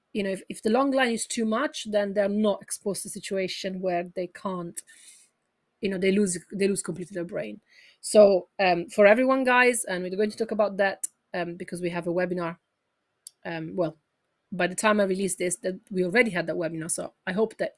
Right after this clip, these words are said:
you've been on it, but it's going to be available after as well. Um, you want, you know, at five months old, I'm not expecting a puppy to have a good recall. So,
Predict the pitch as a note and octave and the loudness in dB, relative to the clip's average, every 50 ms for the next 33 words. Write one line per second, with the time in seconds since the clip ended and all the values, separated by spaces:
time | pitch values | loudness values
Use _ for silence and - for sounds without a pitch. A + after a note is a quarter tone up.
0 | - - - G#3+ G3+ F#3 F#3 A#3+ A3+ G3+ F3 E3+ F#3 C#4 D4 - _ - - - | -12 -4 0 0 0 0 0 -2 -2 -2 -2 0 -2 -2 -2 -4 _ -20 -20 -20
1 | - - - - G#3 F3+ - - G#3 F#3 F#3 F#3+ F#3 F3 F3 E3+ E3+ E3 E3+ E3+ | -20 -12 -8 -6 -4 -2 0 0 0 0 0 -2 -2 -2 -2 -2 -4 -4 -6 -6
2 | F3 E3+ _ - - F3 D3+ - - F#3 F3 F#3 F#3 G#2 - - - - - _ | -8 -8 _ -10 -10 -10 -10 -8 -8 -8 -8 -6 -4 -2 0 0 0 -2 -8 _
3 | - _ _ _ _ _ _ _ - - F#3 F#3 F3+ F3 F3 F3 F#3+ - _ _ | -20 _ _ _ _ _ _ _ -2 2 2 4 4 2 0 -2 -6 -8 _ _
4 | _ _ _ _ _ _ _ _ _ _ _ _ _ _ _ _ _ _ - - | _ _ _ _ _ _ _ _ _ _ _ _ _ _ _ _ _ _ -18 -18
5 | _ _ _ _ _ _ _ _ _ _ _ _ _ _ _ _ _ _ _ _ | _ _ _ _ _ _ _ _ _ _ _ _ _ _ _ _ _ _ _ _
6 | _ _ _ - A3 G3 A3 A3 G3 F#3 G#3+ G#3+ G3+ F#3+ F#3+ F#3+ F3+ - - - | _ _ _ -2 2 4 4 4 6 6 6 6 6 6 2 -2 -4 -6 -8 -10
7 | - - _ _ _ _ _ _ _ _ - A3+ F#3+ F#3 F3+ - - A#3 G#3+ G#3 | -10 -14 _ _ _ _ _ _ _ _ -4 -2 -2 -2 0 4 4 4 4 4
8 | G3+ F#3+ - - G3+ F#3+ F3+ F3+ - - F#3 F#3+ F#3+ G3 F#3 - - - - E3+ | 2 0 2 0 0 0 0 -2 -2 -2 -2 0 0 -2 -4 -4 -6 -6 -6 -6
9 | - - G#3 F3 E3 - F3+ D#3+ - E3+ - G3+ E3 - D#3+ D#3+ D#3+ - - - | -6 -6 -10 -10 -8 -8 -8 -8 -10 -10 -8 -8 -8 -8 -8 -12 -14 -16 -18 -20
10 | - - - - - - - B3 G3 D#3 | -18 -18 -20 -18 -8 0 4 4 4 4